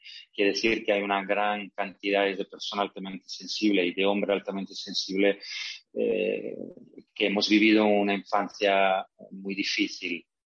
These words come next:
eh, sintiéndonos bichos raros, sintiéndonos como que éramos demasiado flojos, demasiado débiles y, y,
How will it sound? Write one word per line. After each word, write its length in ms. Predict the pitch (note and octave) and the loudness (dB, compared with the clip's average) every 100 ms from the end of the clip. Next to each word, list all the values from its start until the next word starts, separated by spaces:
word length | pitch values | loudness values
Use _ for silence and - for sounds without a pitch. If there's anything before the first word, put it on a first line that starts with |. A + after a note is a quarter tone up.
| _ | _
eh, 240 | F#2+ F2+ F2 | -4 -4 -4
sintiéndonos 800 | - G2 G#2 G2 G2 F#2+ F#2+ - | -8 -6 -4 -4 -4 -6 -8 -6
bichos 320 | G2 - F#2 | -4 -2 0
raros, 520 | F#2 G#2 G2+ G2 F#2 | 2 4 4 0 -2
sintiéndonos 680 | - F2+ G2+ F#2+ F#2+ F#2 F2+ | -6 -12 -10 -10 -8 -6 -8
como 840 | - F#2+ F#2 F#2 F#2 G2+ G2+ G2 F2+ | -10 -8 -4 -2 -2 -6 -8 -10 -8
que 540 | F#2+ F#2+ F#2+ G2 G2 | -2 2 2 4 2
éramos 540 | G2 F#2+ F#2+ F#2+ F#2+ - | 2 2 0 -6 -8 -8
demasiado 460 | F#2+ F#2 - F#2+ F2+ | -6 -2 0 2 0
flojos, 600 | - A2 G#2+ G2+ G2+ G2+ | 2 2 2 2 4 2
demasiado 640 | F#2+ F#2+ F#2 F#2 - G2 F#2+ | -2 -6 -8 -6 -4 -2 0
débiles 720 | G#2+ G#2 G#2 G2+ G2 - - | 0 2 2 0 -2 -8 -10
y, 180 | G2 G2 - - - | -10 -8 -10 -10 -6
y, 400 | B2 C3 C#3 - | 2 4 4 2